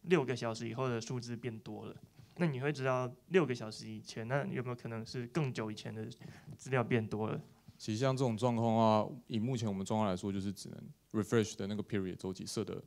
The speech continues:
Speaker 2: 短一点，就你要把那个周期设得短一点嘛，让它可以更频繁地去更新这件事情。
Speaker 1: OK，
Speaker 2: 如果
Speaker 1: 所以它是可以用一个 config 的档案的方式去，去记-，去设定。
Speaker 2: 对，对，对，对，对，对，对，对，对，没有错。对。
Speaker 1: OK，那，那可以手动 trigger 吗？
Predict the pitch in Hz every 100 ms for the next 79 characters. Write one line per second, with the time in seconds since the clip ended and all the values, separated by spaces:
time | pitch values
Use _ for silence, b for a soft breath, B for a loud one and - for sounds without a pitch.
0 | - - 107 92 85 107 101 107 117 -
1 | _ _ _ _ - 101 113 117 101 90
2 | 107 90 82 98 98 - - 110 104 104
3 | 98 120 104 92 92 90 90 101 101 92
4 | 92 90 98 - - 147 135 170 165 190
5 | 190 175 131 131 139 123 120 120 107 107
6 | 139 117 110 107 113 113 110 113 117 120
7 | 120 113 120 117 104 95 156 127 113 110
8 | 110 98 - - 123 110 - 123 107 110
9 | - _ - 151 131 110 107 104 98 92
10 | 92 92 92 90 - - - _ - 95
11 | - - - - - _ - - _ _
12 | _ _ _ 131 120 196 185 151 135 131
13 | 131 113 123 120 120 113 - -